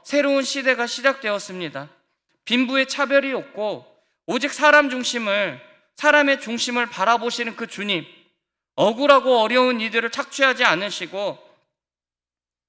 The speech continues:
그들을 보듬어 주시고 긍휼히 여기시며 그들을 바른 길로 인도하시는 그 주님, 바로 그 메시아신 그리스도께서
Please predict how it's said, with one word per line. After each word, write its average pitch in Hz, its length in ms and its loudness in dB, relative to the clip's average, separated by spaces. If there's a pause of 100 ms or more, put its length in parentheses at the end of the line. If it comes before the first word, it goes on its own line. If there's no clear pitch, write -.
그들을 247 440 -2
보듬어 254 440 2
주시고 180 500 -8 (280)
긍휼히 262 440 2
여기시며 170 680 -4 (600)
그들을 233 640 -4 (160)
바른 269 340 2
길로 254 220 -2
인도하시는 214 680 -4
그 202 120 -12
주님, 180 440 -8 (1200)
바로 233 260 0
그 254 120 -8
메시아신 233 720 -4
그리스도께서 196 1120 -6